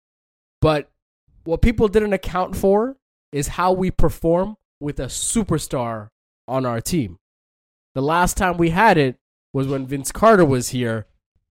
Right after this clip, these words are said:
and we made it to the Eastern Conference Finals. Yes, it didn't go our way, but again, a superstar caliber player. And now we have a superstar caliber player, the, arguably the best player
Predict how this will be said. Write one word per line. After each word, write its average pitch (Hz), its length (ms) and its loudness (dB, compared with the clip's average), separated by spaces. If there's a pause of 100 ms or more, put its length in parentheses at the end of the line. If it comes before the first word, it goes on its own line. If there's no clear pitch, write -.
(200)
and 127 140 0
we 143 100 4
made 151 200 2
it 135 80 -4
to 143 80 -6
the 131 100 0
Eastern 131 260 -2
Conference 123 380 -4
Finals. 120 520 -4 (120)
Yes, 135 240 -2
it 143 60 -10
didn't 147 200 -2
go 143 160 2
our 135 180 6
way, 131 300 2
but 143 380 0
again, 139 380 -4 (220)
a 165 100 -2
superstar 143 760 -2
caliber 123 460 -4
player. 135 480 -4 (720)
And 165 140 -4
now 226 180 6
we 262 140 2
have 233 200 2
a 190 40 4
superstar 165 640 -2
caliber 139 380 -6
player, 123 240 -2
the, 156 180 -4 (460)
arguably 190 600 2 (200)
the 160 140 4
best 175 520 0 (240)
player 131 500 4